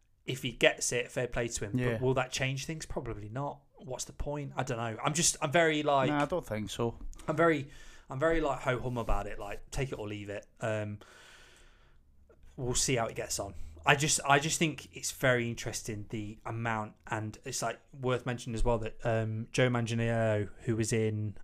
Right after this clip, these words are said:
Speaker 1: uh, Magic Mike and I wanna say True Blood,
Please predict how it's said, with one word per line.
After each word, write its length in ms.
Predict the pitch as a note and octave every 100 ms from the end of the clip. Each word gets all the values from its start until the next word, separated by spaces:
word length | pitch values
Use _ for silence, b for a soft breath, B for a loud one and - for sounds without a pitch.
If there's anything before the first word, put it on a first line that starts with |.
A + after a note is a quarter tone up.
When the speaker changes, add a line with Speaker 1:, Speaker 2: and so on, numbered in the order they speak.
| -
Speaker 1:
uh, 340 | A#2 G#2+ G#2+ A#2
Magic 260 | A2+ A2 -
Mike 420 | A2 G#2+ G#2+ -
and 920 | G#2+ G#2 G#2 G#2 G#2 G2+ G2+ G2+ G2+ - B B B B B B B _ _ -
I 80 | C3+
wanna 180 | D3+
say 200 | D#3 C#3
True 240 | B2+ D3+ D3
Blood, 300 | A#2+ A#2